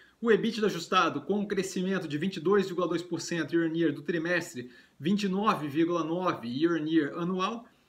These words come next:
tá? A margem vai pra vinte e oito vírgula cinco por cento no trimestre versus vinte e dois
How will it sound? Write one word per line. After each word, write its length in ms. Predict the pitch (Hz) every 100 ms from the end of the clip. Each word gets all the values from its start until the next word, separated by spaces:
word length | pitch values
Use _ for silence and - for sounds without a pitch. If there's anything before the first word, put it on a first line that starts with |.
| _ -
tá? 280 | 127 151
A 40 | 139
margem 400 | 160 196 147 151
vai 140 | 156
pra 160 | 165 160
vinte 240 | 170 190
e 60 | 185
oito 200 | 190 170
vírgula 220 | 165 170
cinco 320 | - 185 180
por 160 | 170 165
cento 260 | - 156
no 60 | 170
trimestre 520 | 175 214 185 202 196
versus 300 | 147 165 151
vinte 200 | 147 170
e 20 | 147
dois 460 | 165 175 120 -